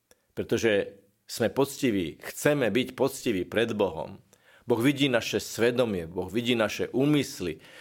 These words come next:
Boh vidí, s akým vnútorným nastavením vykonávame prácu. A to nás pomkýna k tomu,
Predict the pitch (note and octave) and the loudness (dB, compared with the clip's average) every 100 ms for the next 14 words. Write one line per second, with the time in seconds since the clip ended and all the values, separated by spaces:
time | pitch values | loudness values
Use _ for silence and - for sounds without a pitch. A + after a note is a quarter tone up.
0 | - G#2+ G#2 G2 C3+ C3 A#2+ - - _ | -6 -2 0 2 2 2 0 -4 -14 _
1 | - C3+ - B2+ A2+ G2 B2+ F#3+ - D3+ | 0 0 0 0 0 2 2 2 2 2
2 | A#2+ A2 G#2 C#3 D3 - B2+ G#2+ G2+ G2 | 2 2 2 2 0 0 0 0 -2 -2
3 | A#2 B2+ A2+ G2 F#2+ F#2 F#2 G#2 A#2 B2 | -2 0 2 2 0 -2 -2 0 2 0
4 | G#2 - - - _ _ _ _ - - | -4 -14 -16 -18 _ _ _ _ -16 -2
5 | E3+ E3 - C#3 C3+ D3 B2+ G2+ - B2+ | 2 2 0 0 0 2 2 0 0 0
6 | B2+ B2 | 2 0